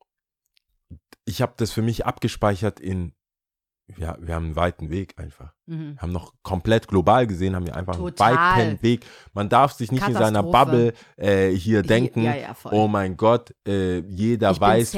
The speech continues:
Speaker 2: safe,
Speaker 1: Schwarze
Speaker 2: genau.
Speaker 1: aussehen,
Speaker 2: Ja,
Speaker 1: jeder
Speaker 2: ja.
Speaker 1: weiß, dass jemand einfach anders aussieht, aber trotzdem irgendwie das nicht so, wie wir das, das ist, das ist ja wie ein roter Faden.“ Das heißt nichts über finanzielle Kapazität, kriminelle Energie,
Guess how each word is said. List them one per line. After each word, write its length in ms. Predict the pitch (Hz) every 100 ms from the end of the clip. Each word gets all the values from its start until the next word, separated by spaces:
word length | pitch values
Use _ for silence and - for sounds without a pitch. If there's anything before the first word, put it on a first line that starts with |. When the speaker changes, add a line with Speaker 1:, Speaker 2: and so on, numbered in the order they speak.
| 180
Speaker 2:
safe, 40 | 190
Speaker 1:
Schwarze 360 | 180 104 110 113
Speaker 2:
genau. 100 | 85
Speaker 1:
aussehen, 500 | 110 117 107 110 104
Speaker 2:
Ja, 60 | 101
Speaker 1:
jeder 240 | 113 107
Speaker 2:
ja. 120 | 104
Speaker 1:
weiß, 420 | 101 110 113 - -
dass 240 | 101 -
jemand 280 | 104 101 101
einfach 300 | - 98 92
anders 320 | 90 101 92 -
aussieht, 440 | 110 113 110 92
aber 200 | 98 92
trotzdem 440 | - 110 - 113 98
irgendwie 260 | 107 107 95
das 180 | 92
nicht 220 | 107 110 -
so, 240 | 104 95
wie 140 | 92 92
wir 120 | 98
das, 180 | 92 -
das 180 | 90
ist, 220 | 95 90 87
das 60 |
ist 260 | 85 85 -
ja 160 | 101
wie 100 | 107
ein 60 | 110
roter 280 | 104 104 95
Faden.“ 300 | 113 117 98 - -
Das 180 | - 101
heißt 240 | 113 107 127
nichts 260 | 123 -
über 380 | - 113 104 98 - _ _ _ _ _ _ _
finanzielle 600 | - 107 107 104 123 123
Kapazität, 840 | 120 107 107 - 92 - 92 85 -
kriminelle 600 | 104 101 104 110 113 95
Energie, 680 | 98 95 92 113 120 110